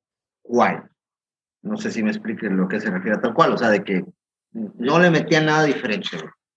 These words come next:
Entonces, la raza que iba, güey, iba con esa expectativa de ver esas rolas que ellos identificaban o que identifican con la misma esencia. Entonces, yo me quedé muy grabado en ese pedo y dije, "Ah, cabrón, entonces, o sea,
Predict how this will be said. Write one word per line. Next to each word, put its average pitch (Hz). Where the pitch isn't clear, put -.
Entonces, 226
la 233
raza 269
que 254
iba, 226
güey, 208
iba 143
con 151
esa 135
expectativa 139
de 131
ver 104
esas -
rolas 175
que 127
ellos 127
identificaban 151
o 95
que 110
identifican 110
con 120
la 110
misma 127
esencia. -
Entonces, 190
yo 202
me 202
quedé 190
muy 196
grabado 196
en 196
ese 190
pedo 170
y 156
dije, 135
"Ah, 151
cabrón, 139
entonces, 110
o 95
sea, 92